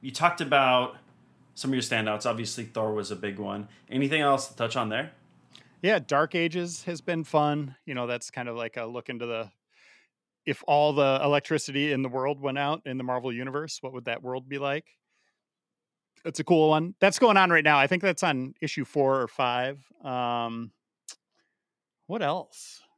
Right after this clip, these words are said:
Speaker 1: It, there's
Speaker 2: I'm reading
Speaker 1: a lot.
Speaker 2: everything.
Speaker 1: Yeah.
Speaker 2: <laughs> Yeah, I'm reading everything.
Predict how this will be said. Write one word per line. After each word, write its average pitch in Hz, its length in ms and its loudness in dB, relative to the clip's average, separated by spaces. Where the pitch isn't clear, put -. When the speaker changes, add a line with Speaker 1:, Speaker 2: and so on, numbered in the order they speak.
Speaker 1:
It, 156 200 -2
there's 160 360 2
Speaker 2:
I'm 156 100 2
reading 156 360 2
Speaker 1:
a 135 40 4
lot. 117 440 4
Speaker 2:
everything. 127 260 -2
Speaker 1:
Yeah. 175 760 2
Speaker 2:
<laughs> - 80 -16
Yeah, 156 240 4
I'm 156 100 2
reading 175 280 0
everything. 131 520 0